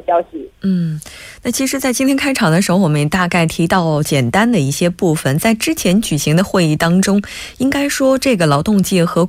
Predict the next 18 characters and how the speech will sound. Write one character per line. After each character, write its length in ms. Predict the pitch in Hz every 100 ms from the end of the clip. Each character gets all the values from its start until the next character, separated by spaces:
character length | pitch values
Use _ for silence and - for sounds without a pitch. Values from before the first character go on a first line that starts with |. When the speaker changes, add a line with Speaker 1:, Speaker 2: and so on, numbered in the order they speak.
| -
Speaker 2:
雇 240 | 262 196
主 360 | - 135 - -
各 160 | 247
方 320 | 196 - 214 220
的 100 | 151
意 240 | - 190
见 240 | 156 175 165
分 180 | 214 214
歧 140 | 202
还 120 | 190
是 140 | 196 233
比 100 | -
较 140 | 127
大 240 | 185 170
的。 180 | - - - - - - - 196
Speaker 1:
嗯， 180 | 180
是 160 | - 381
的。 200 | 175 160